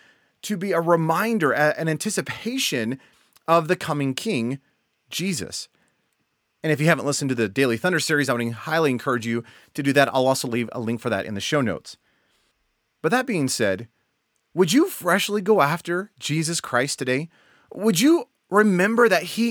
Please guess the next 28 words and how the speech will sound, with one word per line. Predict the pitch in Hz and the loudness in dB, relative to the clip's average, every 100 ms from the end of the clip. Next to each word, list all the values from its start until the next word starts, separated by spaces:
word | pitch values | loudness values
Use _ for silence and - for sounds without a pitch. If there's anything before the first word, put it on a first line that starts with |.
| - | 2
is | 185 190 214 214 - _ _ _ | 4 4 4 -2 -8 _ _ _
our | 156 165 | 4 4
healer? | 165 170 175 185 196 - _ _ _ _ - | 4 0 2 2 0 -6 _ _ _ _ 4
That, | 180 | 4
that | 190 196 | 6 4
just | 156 240 208 | 6 4 4
as | 196 175 | 2 2
he | 214 | -2
healed | 202 175 190 185 | 0 4 4 4
the | |
bitter | 143 185 190 | 4 6 6
waters | 151 143 175 202 180 | 6 6 6 4 2
in | 156 | -4
the | |
time | 139 - 165 180 | -6 -4 -4 -2
of, | 147 143 123 _ _ _ | 2 2 0 _ _ _
of | - 147 | 0 4
Moses, | 147 190 180 180 - _ | 6 6 4 0 -2 _
he | - 226 | -6 0
is | 226 190 | 2 2
still | - 165 - 269 160 156 | 0 -4 -2 4 4 4
Jehovah | 151 165 180 175 | 4 6 6 6
Rapha. | 151 202 208 110 | 6 4 2 -4
He | 117 254 | -4 -2
is | 262 - | 0 0
still | - - 262 233 151 | -4 -4 0 2 4
the | 185 | 2
God | 131 190 120 127 | 2 2 4 0